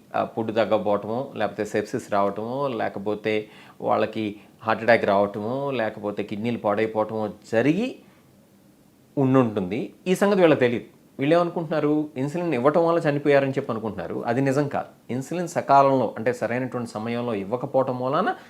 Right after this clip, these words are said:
ఈ కాంప్లికేషన్స్ వచ్చినాయి. దానివల్ల ఈ పరిస్థితి ఏర్పడింది. కాబట్టి ఇటువంటి వాటిని మనం పరిగణలోకి తీసుకోవాలి. అంతేగాని మనం గుడ్డిగా, "అరే, ఇన్సులిన్ స్టార్ట్ చేశారు కదా, ఇంకా end of the life ఇది," లేకపోతే, "అమ్మో, ఇన్సులిన్ స్టార్ట్ చేస్తే ఏమైపోతుందో,"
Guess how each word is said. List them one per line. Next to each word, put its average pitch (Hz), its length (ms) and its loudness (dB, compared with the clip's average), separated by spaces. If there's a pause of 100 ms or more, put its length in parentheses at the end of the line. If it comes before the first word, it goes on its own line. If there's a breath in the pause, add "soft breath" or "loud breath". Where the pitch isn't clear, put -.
(180 loud breath)
ఈ 143 80 -2
కాంప్లికేషన్స్ 131 560 0
వచ్చినాయి. 156 280 -6
దానివల్ల 143 500 -2
ఈ 143 200 -2
పరిస్థితి - 560 -6 (100)
ఏర్పడింది. - 340 -12 (960 loud breath)
కాబట్టి 131 380 4
ఇటువంటి 127 720 -6
వాటిని 113 420 -4
మనం 113 260 -6
పరిగణలోకి 107 480 -8 (120)
తీసుకోవాలి. 123 560 -6 (400 loud breath)
అంతేగాని 127 760 0
మనం 110 300 -6 (280)
గుడ్డిగా, 104 640 0
"అరే, 113 160 0
ఇన్సులిన్ 110 260 -6
స్టార్ట్ 104 260 -2
చేశారు 110 260 0
కదా, 98 280 -2 (220)
ఇంకా 104 160 -2
end 98 120 -2
of 104 80 -2
the 104 120 -2
life 98 260 -2
ఇది," 92 240 -10 (340 loud breath)
లేకపోతే, 107 220 0
"అమ్మో, 110 240 -2
ఇన్సులిన్ 107 280 -6
స్టార్ట్ 104 280 -4
చేస్తే 104 260 -4
ఏమైపోతుందో," 95 680 -6